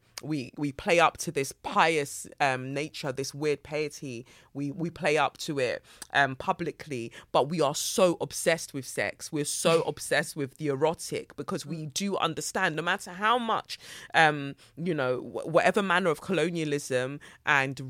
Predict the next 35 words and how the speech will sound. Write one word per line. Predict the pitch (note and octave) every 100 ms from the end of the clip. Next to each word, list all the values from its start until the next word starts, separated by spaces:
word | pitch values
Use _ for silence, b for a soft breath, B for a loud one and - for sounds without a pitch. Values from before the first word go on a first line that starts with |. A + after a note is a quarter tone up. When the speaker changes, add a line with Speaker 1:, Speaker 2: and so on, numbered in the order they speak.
| C#3
Speaker 1:
rigidity | D3+ F3+ F3+ - D#3+
try | - E3
to | D#3+ D3
beat | C3 D#3+ -
it | -
out | D#3+ F3
of | C#3 C3+
us, | A#2 -
we | F3+ F#3
do | E3+ F3+ G#3
understand | - E3+ D3+ - D#3+ D3 B2+ - b b
the | C#3+
very | C3 E3 E3 F#3 D#3 C#3+ B2+ - -
powerful | F#3+ D#3+ D3 - C#3+
nature | C#3+ D3+ - E3+
of | A#2+ C3
sensuality | - C#3 B2+ - C#3+ D3 C#3 - A#2+ A#2+
and | C#3+ C3+
the | C3 B2+
erotic, | B2 E3+ G3 - A#2+
and | C#3+
we | C3+
understand | - D3 C#3+ E3+ D3 C3
that | -
is | C3+ C3
a |
space | C3 - F#3+ E3 - B B B C3+ -
from | E3+ E3+
which | D#3 -
we | E3
create. | - - D#3+ F3+ E3 - - - B B B -
It's | F3
become | E3+ - G#3+
a | D3+
secret. | - - A3 - - B2+ A#2+